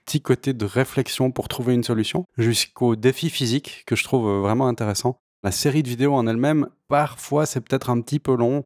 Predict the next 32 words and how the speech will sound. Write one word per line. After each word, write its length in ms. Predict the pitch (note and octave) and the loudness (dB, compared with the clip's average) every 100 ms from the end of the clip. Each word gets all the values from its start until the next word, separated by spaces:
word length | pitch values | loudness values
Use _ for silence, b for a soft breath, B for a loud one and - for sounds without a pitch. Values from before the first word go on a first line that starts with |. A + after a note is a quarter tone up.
| _ | _
Je 160 | - - | -10 -6
trouve 220 | - E3 | 0 0
qu'il 120 | - | 2
y 40 | A#2+ | 2
a 20 | |
quand 120 | C3+ | 2
même 240 | C#3+ D#3 | 2 4
une 400 | C3 A#2+ A#2 A2+ A#2 | 4 2 0 -2 -2
histoire 400 | D3 - E3+ D#3 | -4 0 0 0
qui 80 | C#3 | 0
est 40 | |
racontée, 460 | B2 B2 B2+ - D3+ | 0 2 0 2 0
qui 120 | - | 0
est 40 | |
quand 100 | - | 0
même 160 | B2+ A#2+ | 0 2
assez, 280 | G#2+ - C3 | 0 0 2
euh, 320 | A2 G2+ G2 F#2+ - | 4 2 0 -2 0
intéressant 800 | B2+ C3+ A#2+ A#2 C3+ C#3 D3 - | 0 2 0 0 0 -2 -2 0
à 140 | A2+ | 0
suivre, 420 | - C#3 C3+ - _ _ | 2 0 -2 -4 _ _
avec, 340 | C#3+ B2 D3 D3 | 0 2 2 2
euh, 280 | A2+ G#2+ G#2 | 0 2 -2
ces 200 | B2+ A2+ | 0 0
ascenseurs 380 | C3 C#3 - B2 | 2 0 2 2
émotionnels 540 | A#2+ A#2 A#2 C3+ C#3+ | 2 0 0 0 2
de « 240 | A2 G#2 - - | 2 0 -2 -4
Ah 300 | E3 E3 D3 | 0 2 4
oui, 300 | D3+ F3 E3 | 4 2 0
tout 120 | - | -2
va 160 | C#3 C3+ | 2 2
bien, 420 | C3 C#3 D3+ D3+ | 2 0 0 -2